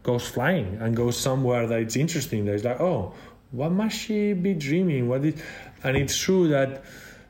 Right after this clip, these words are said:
those dreams, those high, those elevated thoughts are kind of always destroyed by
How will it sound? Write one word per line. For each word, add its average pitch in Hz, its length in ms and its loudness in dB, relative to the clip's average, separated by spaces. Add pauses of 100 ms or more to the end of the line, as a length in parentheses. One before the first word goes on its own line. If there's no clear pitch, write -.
those 135 380 2
dreams, 117 500 2
those 123 840 0
high, 127 720 2 (600)
those 139 260 2
elevated 131 800 2 (140)
thoughts 123 680 0
are 117 160 0
kind 120 200 -2
of 110 340 -4
always 120 380 2
destroyed 113 640 0
by 107 520 0